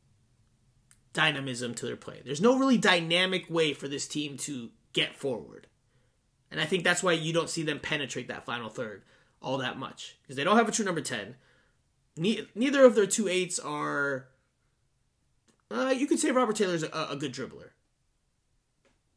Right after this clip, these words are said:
But given where he's, you know, where he's starting and the positions he's starting in, he's got more bodies centrally around him. So he's not able to showcase a lot of that dribbling talent.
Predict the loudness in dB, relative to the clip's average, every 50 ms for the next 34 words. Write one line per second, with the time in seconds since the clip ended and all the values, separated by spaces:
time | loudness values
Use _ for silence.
0 | _ _ _ 0 0 0 -2 -4 -12 -12 -6 -4 -4 -4 -2 -2 -2 -2 -2 -2
1 | -4 -6 -6 -8 -8 -8 -8 -6 -4 -4 -4 -4 -4 -6 -4 -2 -2 -2 -2 -2
2 | -4 -6 -8 -10 -10 -12 -12 -10 -12 -12 -12 -12 -10 -8 -4 -4 -2 -2 -2 -4
3 | -6 -6 -6 -8 -10 -14 _ _ _ _ _ _ _ _ _ _ -10 -2 0 0
4 | 0 2 0 -2 0 2 2 2 2 2 0 -2 -4 -8 -10 -14 _ _ _ -12
5 | -4 -4 -2 -2 -2 -4 -4 -4 -2 -2 -2 -2 -4 -6 -8 -2 0 2 2 2
6 | 0 -4 -8 -12 -10 -8 -6 -4 -4 -4 -4 -2 -2 -2 -2 -4 -8 -12 -12 -10
7 | -10 -8 -10 -8 -6 -6 -4 -4 -6 -10 -16 _ _ -10 -4 2 2 2 2 2
8 | -2 -4 -4 -4 -6 -6 -6 -6 -6 -8 -8 -8 -8 -8 -10 -8 -10 -12 -12 -10
9 | -10 -10 -10 -12 -16 -20 _ -20 -20 -20